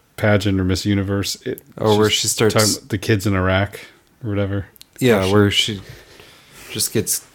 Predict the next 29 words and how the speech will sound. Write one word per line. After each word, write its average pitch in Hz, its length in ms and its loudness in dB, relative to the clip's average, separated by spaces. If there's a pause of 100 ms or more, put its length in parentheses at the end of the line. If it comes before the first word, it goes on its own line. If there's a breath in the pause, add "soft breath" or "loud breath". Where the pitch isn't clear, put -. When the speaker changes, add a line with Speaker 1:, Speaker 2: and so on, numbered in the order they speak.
(180)
Speaker 2:
kinda 104 260 0
lost 98 500 0
in 101 120 0
what 101 140 0
she's 92 200 -4
saying. 98 480 0 (120)
That's 120 560 -2 (1500 loud breath)
Speaker 1:
A - 40 -4
little 165 140 2
Speaker 2:
she 127 80 0
Speaker 1:
worse 143 100 2
Speaker 2:
wasn't 151 220 2
Speaker 1:
than - 80 2
Speaker 2:
having 101 140 2
Speaker 1:
that, 110 100 2
Speaker 2:
a 104 40 2
Speaker 1:
though. 98 100 2
Speaker 2:
stroke, 135 360 0
though. 92 180 2
Speaker 1:
Yeah, 92 220 0
Speaker 2:
Yeah. 101 180 0
Speaker 1:
she 98 80 -2
wasn't 95 300 0
having 92 200 -2
a 87 40 -4
stroke 98 440 -6
and 87 220 -8
started, 95 260 -2 (100)
Speaker 2:
Yeah. 92 100 -4